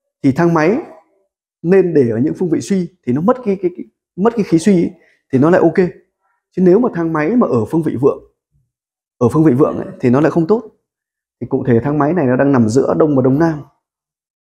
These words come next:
Thì nó làm mất cái khí suy đây thì lại đạt yêu cầu. Không vấn đề gì cả.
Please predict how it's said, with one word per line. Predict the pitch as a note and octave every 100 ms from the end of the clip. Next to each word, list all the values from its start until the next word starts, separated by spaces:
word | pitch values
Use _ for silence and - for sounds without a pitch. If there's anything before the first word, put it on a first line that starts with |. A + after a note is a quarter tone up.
| _ _ A2+
Thì |
nó | B2
làm | D3 C3
mất | G#3 F3
cái |
khí | - C#3+
suy | G3 D#3
đây | C#3+ C#3 - - - _ C3+
thì | A#2+ B2 - - _ _ _ _ - - -
lại | B2+ -
đạt | C3 -
yêu | -
cầu. | C3 G#2+ - - - - - - - -
Không | D#3
vấn | D#3+
đề | D#3
gì | A#2+
cả. | A#2 G#2